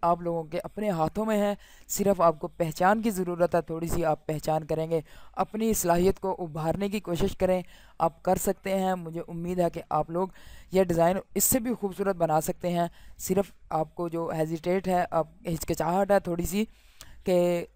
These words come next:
आप लोग कर नहीं सकते। हर बंदा काम कर सकता है अगर वो थोड़ा सा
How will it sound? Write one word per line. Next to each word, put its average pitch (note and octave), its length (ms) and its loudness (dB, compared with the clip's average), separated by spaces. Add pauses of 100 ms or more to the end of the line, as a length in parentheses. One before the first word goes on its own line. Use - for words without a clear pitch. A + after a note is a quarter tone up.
आप E3 260 -2
लोग E3+ 240 -8
कर F3+ 200 2
नहीं F3 240 -2
सकते। C#3+ 360 -6 (440)
हर F3+ 200 0
बंदा F#3+ 300 4
काम F#3 280 4
कर F3+ 160 2
सकता F3+ 360 0
है F3+ 260 2 (200)
अगर E3+ 200 2
वो D#3+ 140 -4
थोड़ा D#3 280 0
सा E3+ 220 2